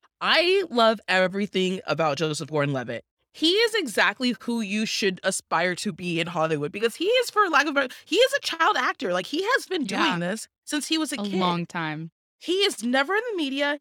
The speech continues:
Speaker 1: He's never problematic. He didn't have, like, a, an era where he, like, went crazy and bought monkeys and, like, crashed cars and things like that. He has just been a very down-to-earth, charming, and, and so s-, such a centered person. He's
Speaker 2: Yeah.
Speaker 1: married. He's been married. He has a kid.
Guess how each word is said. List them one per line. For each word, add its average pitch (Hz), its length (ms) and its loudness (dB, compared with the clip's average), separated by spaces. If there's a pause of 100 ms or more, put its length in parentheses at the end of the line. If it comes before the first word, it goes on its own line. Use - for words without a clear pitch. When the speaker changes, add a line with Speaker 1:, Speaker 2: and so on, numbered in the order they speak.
(160)
Speaker 1:
He's 254 260 -4
never 269 260 0
problematic. 294 540 0
He 254 80 -4
didn't 294 140 0
have, 320 160 -2
like, 330 140 0
a, 294 120 -2 (100)
an 208 160 -2
era 247 320 4
where 220 160 0
he, 220 120 -4
like, 214 160 0
went 233 200 -2
crazy 233 440 -4
and 196 100 -6
bought 220 220 -2
monkeys 226 420 -4
and, 196 100 -2
like, 180 140 0 (120)
crashed 247 340 -2
cars 214 360 0
and 202 120 -6
things 220 180 -4
like 220 140 -4
that. 233 220 0 (100)
He 330 240 -4
has 392 120 -4
just 311 200 -4
been 311 80 -4
a 339 80 -2
very 254 420 0
down-to-earth, 196 880 0
charming, 254 560 0
and, 208 180 0
and 196 140 -4
so 269 240 -2
s-, - 260 -6
such 269 200 -4
a 285 40 -6
centered - 400 -4
person. 208 520 -4
He's 240 260 0
Speaker 2:
Yeah. 160 60 -6
Speaker 1:
married. 277 400 2
He's 254 200 -2
been 233 240 0
married. 269 500 2
He 247 100 0
has 247 160 2
a 170 60 -8
kid. 269 440 -2